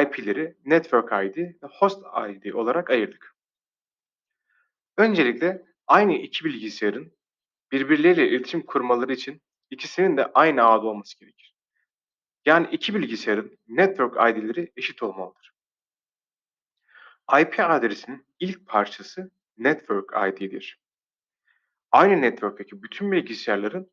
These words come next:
Network I D'leri aynıdır. Örneğin ağınızda C sınıfı bir I P adresi verdiniz ve ağdaki tüm bilgisayarların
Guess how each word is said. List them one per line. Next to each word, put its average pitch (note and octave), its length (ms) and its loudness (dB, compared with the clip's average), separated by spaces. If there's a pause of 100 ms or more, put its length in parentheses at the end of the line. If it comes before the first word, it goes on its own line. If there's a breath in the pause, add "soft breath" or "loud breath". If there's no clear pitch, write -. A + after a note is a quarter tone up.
(140)
Network A#2+ 520 -4 (200)
I C3 60 -4
D'leri B2+ 480 -4
aynıdır. G#2+ 560 -2 (1200)
Örneğin D#3 640 2
ağınızda C#3+ 460 4
C D3 180 4
sınıfı C#3 420 -6
bir E3 80 0 (240)
I C3 140 -2
P D3+ 120 -2
adresi G#2+ 380 -4
verdiniz - 500 -16 (720)
ve D#3+ 60 0
ağdaki E3+ 540 2
tüm G#3 220 -6
bilgisayarların A2 760 -4